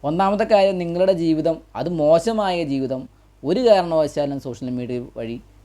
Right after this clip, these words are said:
പങ്കുവെക്കാൻ പാടുള്ളതല്ല. രണ്ടാമത്തെ കാരണം നിങ്ങളുടെ കഴിവുകൾ,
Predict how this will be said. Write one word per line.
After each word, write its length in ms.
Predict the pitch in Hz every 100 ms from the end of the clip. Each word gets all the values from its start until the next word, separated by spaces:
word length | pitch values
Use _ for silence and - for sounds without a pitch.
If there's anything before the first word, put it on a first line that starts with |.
| - _
പങ്കുവെക്കാൻ 580 | 123 127 143 160 135 143
പാടുള്ളതല്ല. 760 | 139 113 117 120 117 110 95 - _ _ _ _ _ _ _ -
രണ്ടാമത്തെ 480 | 156 170 294 294
കാരണം 580 | 226 202 175 165 160 - _ _ _ _ _ _
നിങ്ങളുടെ 440 | 165 180 202 226 226
കഴിവുകൾ, 640 | - 185 170 175 180 151